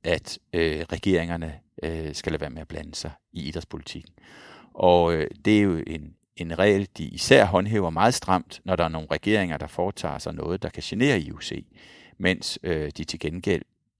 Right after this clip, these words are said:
sjældent griber ind over for autoritære stater. Og så har vi jo så her et eksempel, hvor det er jo så indlysende tydeligt, at statsmagt og idrætsmagt er blandet sammen.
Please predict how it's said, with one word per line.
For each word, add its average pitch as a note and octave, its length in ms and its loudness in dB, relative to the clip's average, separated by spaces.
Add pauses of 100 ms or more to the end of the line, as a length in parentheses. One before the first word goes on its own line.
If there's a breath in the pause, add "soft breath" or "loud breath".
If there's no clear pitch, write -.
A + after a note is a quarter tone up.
(140)
sjældent B2 460 4
griber - 280 -6
ind D2 240 -6
over A#1 180 -8
for - 120 -6
autoritære - 600 -8
stater. - 400 -10 (800 soft breath)
Og - 120 -2
så - 120 4
har C#3 180 8
vi G#2 80 2
jo D#2+ 60 2
så - 120 -8
her - 200 -6
et - 80 -14
eksempel, - 420 -10 (200)
hvor C2+ 120 -4
det - 120 -12
er C2 40 -10
jo C2 120 -14
så - 160 -10 (260)
indlysende C#3 600 2
tydeligt, D2 520 -8
at - 120 -6
statsmagt - 640 -4
og - 160 -10
idrætsmagt - 600 -8
er - 100 -16
blandet - 300 -10
sammen. - 380 -8